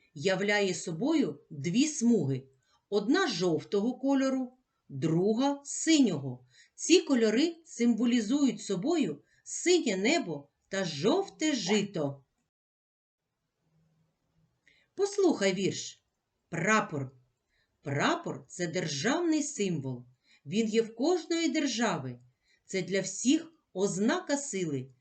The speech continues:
це для всіх ознака слави.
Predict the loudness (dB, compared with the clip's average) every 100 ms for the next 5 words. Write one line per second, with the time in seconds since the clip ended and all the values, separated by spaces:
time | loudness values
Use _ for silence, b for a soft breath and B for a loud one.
0 | _ _ -6 -4 -2 -4 -6 -10 -10 -8
1 | -6 -6 -4 -4 -6 -8 -8 -6 -4 -4
2 | -4